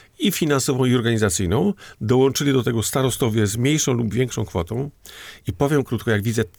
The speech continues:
taką koalicję dla osiągnięcia jakiegoś tam, powiedziałbym, większego celu, to mi osobiście serce rośnie, bo dzisiaj to rzadko tak się dzieje, że każdy próbuje, mm, no, jak gdyby, mm, sam coś tworzyć i czasami jest to poszatkowane, nie zawsze spójne.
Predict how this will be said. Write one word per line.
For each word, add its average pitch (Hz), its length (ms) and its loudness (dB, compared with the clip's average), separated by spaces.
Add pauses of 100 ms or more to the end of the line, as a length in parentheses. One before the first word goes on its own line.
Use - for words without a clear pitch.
(140)
taką 127 420 -4 (140)
koalicję 143 720 -2 (360)
dla 120 320 0 (200)
osiągnięcia 117 540 2
jakiegoś 101 300 -2
tam, 98 120 -4
powiedziałbym, 107 360 -2
większego 107 340 -2
celu, 127 300 -2 (300)
to 120 120 0
mi 156 320 4
osobiście 127 540 0
serce 107 320 -2
rośnie, 95 260 -4
bo 165 160 -2 (340)
dzisiaj 156 280 -2
to 170 140 -2
rzadko 165 420 -4
tak - 180 -8
się 101 200 -8
dzieje, 104 260 -2
że 120 260 -6
każdy 139 260 -6
próbuje, 135 360 0 (640)
mm, 113 240 0
no, 120 120 2
jak 123 160 0
gdyby, 131 180 0
mm, 117 300 0
sam 120 380 0
coś - 240 -4
tworzyć 143 460 -2
i 131 60 -6
czasami 139 340 -4
jest 131 120 -6
to 139 60 -2
poszatkowane, 127 640 -4
nie 123 120 0
zawsze 120 320 -4
spójne. 78 340 -4